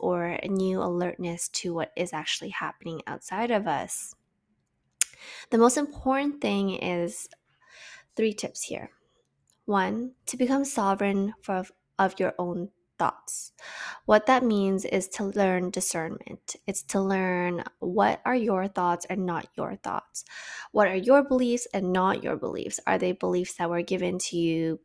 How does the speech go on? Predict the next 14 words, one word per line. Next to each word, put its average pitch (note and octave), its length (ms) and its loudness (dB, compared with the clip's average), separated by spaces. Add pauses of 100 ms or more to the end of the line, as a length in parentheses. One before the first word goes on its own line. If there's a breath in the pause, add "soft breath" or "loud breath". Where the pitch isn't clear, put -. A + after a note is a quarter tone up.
(160)
from E3 540 -2
your D#3 260 -2
parents, A#3 640 4
from F3+ 180 -4
your E3+ 140 0
teachers, F3 560 -4
from F3+ 240 -6
past - 520 -6
lovers G#3 480 4
and E3+ 140 -4
past - 300 -6
relationships, G3+ 800 2
past - 360 -6
friendships? - 680 -4